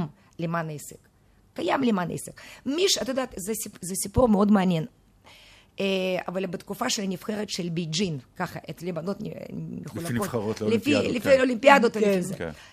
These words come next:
Speaker 1: אז הנבחרת מאוד מוצלחת שלנו בייג'ין, שביניהם גם ה-, הבת שלי. אה, זו נבחרת ראשונה שיצאה קבוצתית, לזה, ואנחנו הרי במשך שנה נפגשים עם אות-,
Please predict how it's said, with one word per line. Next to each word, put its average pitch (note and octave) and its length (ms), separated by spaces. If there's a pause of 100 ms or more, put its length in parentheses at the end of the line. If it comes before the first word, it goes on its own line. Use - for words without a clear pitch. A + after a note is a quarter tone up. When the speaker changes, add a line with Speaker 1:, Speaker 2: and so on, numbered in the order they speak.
(140)
Speaker 1:
אז F3 160
הנבחרת A#3 480
מאוד G#3 220
מוצלחת G3 400
שלנו F3 640
בייג'ין, D#3 360
שביניהם F3 440
גם E3 180
ה-, D3+ 420
הבת G#3 340
שלי. C4 260 (1040)
אה, F3 60 (240)
זו F3 140
נבחרת F3+ 340
ראשונה F#3 380
שיצאה E3+ 400
קבוצתית, G3 800
לזה, D#3 440
ואנחנו G#3 680 (260)
הרי G3 220
במשך G3 440
שנה A3 260
נפגשים G#3 520
עם E3+ 100
אות-, - 180